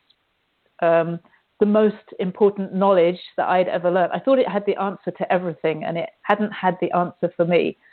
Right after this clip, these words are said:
And it was a few weeks after that, um, I was sitting in my bedroom. I had no business to do anymore. So we spent quite a lot of time thinking about what business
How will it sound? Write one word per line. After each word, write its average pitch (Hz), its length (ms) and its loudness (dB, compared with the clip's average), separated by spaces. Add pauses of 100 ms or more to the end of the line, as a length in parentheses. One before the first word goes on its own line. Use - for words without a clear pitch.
(400)
And 226 100 2
it 240 60 2
was 226 140 0
a 214 120 -4
few 302 160 4
weeks 269 280 2
after 208 300 0
that, 180 420 2 (260)
um, 170 420 0 (540)
I 202 60 2
was 190 180 0
sitting 233 220 0
in 220 80 2
my 208 100 4
bedroom. 185 420 2
I 175 80 -2
had 180 200 0
no 190 100 4
business 202 400 2
to 185 80 -4
do 170 180 0
anymore. 170 600 2
So 185 100 -4
we 190 220 2
spent 202 320 0
quite 208 220 2
a - 20 -4
lot 190 160 4
of 180 80 -12
time 185 180 -2
thinking 180 320 -2
about 175 240 2
what - 140 4
business 175 300 -2